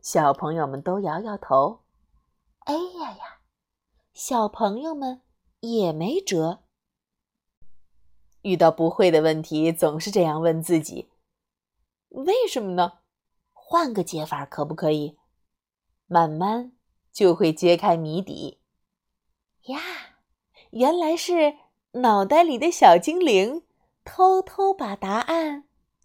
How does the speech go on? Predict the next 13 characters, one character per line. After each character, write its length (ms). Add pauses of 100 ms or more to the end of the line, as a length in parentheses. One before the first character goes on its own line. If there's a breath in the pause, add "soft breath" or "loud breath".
(120)
告 300
诉 220
了 160
你。 500 (1800)
不 180
是 160
第 260
一 40
名 240
也 120
没 180
关 280
系， 320